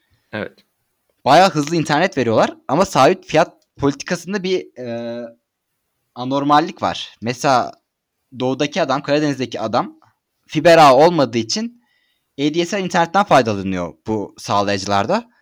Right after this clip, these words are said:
Speaker 2: Hani ondan da yüz yetmiş lira alıyorlar. Yüz megabit internet sağladıkları adamdan da yüz yetmiş lira alıyorlar.
Speaker 1: Aynen
Speaker 2: Hani
Speaker 1: öyle.
Speaker 2: cidden burada bir mağduriyet var ama hani şirketler bunu görmezden mi gelmek istiyor? Bunun yanı sıra kullanıcılar da çok eleştirmiyorlar bu konuyu. Bu da bana çok tuhaf geliyor. Hani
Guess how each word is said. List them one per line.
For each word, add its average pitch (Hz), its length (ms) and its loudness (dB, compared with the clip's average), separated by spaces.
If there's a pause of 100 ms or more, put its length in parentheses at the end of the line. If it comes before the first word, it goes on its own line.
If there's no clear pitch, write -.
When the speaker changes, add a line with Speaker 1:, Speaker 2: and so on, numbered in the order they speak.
(100)
Speaker 2:
Hani 117 140 -10
ondan 165 440 2
da 202 40 2
yüz 170 140 0
yetmiş - 320 -2
lira 120 100 0
alıyorlar. 113 480 0 (480)
Yüz 185 180 -4
megabit 185 380 -4
internet 175 340 -4
sağladıkları 170 480 -2
adamdan 160 360 2
da 175 40 2
yüz 113 140 0
yetmiş - 280 -10
lira 92 100 -12
alıyorlar. 80 460 -14 (360)
Speaker 1:
Aynen 104 260 -12
Speaker 2:
Hani 123 240 -6
Speaker 1:
öyle. 101 200 -18 (1000)
Speaker 2:
cidden 170 340 -8
burada 170 160 -8 (280)
bir 98 360 -6
mağduriyet 127 560 2
var 123 340 2
ama 131 380 -2
hani 117 220 -10
şirketler 143 520 -2
bunu 131 120 -8
görmezden 123 460 0
mi 160 60 -4
gelmek 131 280 0
istiyor? 113 680 -8
Bunun 131 160 -4
yanı 165 160 -6
sıra 185 200 -12
kullanıcılar 131 440 -6
da 160 60 -16
çok 117 220 -16
eleştirmiyorlar 110 600 -2
bu 80 60 -20
konuyu. 101 320 -6
Bu 113 60 -4
da 139 100 4
bana 123 120 2
çok 98 220 -12
tuhaf 98 260 -8
geliyor. 90 220 -12
Hani 98 200 -12